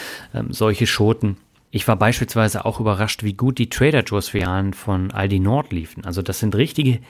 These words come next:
also optisch sind das richtige Hingucker mit einem ganz anderen Konzept als alle anderen Supermärkte. Und, äh, die richtigen Aldi-Filialen von Aldi Süd, die haben mich hingegen nicht überzeugt. Also, ähm,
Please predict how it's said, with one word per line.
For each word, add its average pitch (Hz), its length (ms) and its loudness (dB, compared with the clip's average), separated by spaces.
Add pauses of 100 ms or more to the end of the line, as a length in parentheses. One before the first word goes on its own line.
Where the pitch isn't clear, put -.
(140)
also 95 260 -6 (100)
optisch - 400 -2
sind 104 120 -2
das - 160 -2
richtige 127 320 -2
Hingucker 120 500 0
mit 104 140 0
einem 101 180 -2
ganz 120 280 0
anderen 123 320 0
Konzept - 420 -4
als - 320 -4 (100)
alle 139 180 2
anderen 120 220 4
Supermärkte. 110 720 0 (120)
Und, 104 420 4
äh, 98 520 0
die 101 280 0
richtigen 147 480 2
Aldi-Filialen 127 760 2
von 110 300 -2
Aldi 104 280 0
Süd, 107 280 -2
die 135 100 4
haben 131 120 2
mich 131 140 -4
hingegen 117 360 0
nicht 110 160 4
überzeugt. 90 500 -6
Also, 98 280 -4 (100)
ähm, 98 300 -2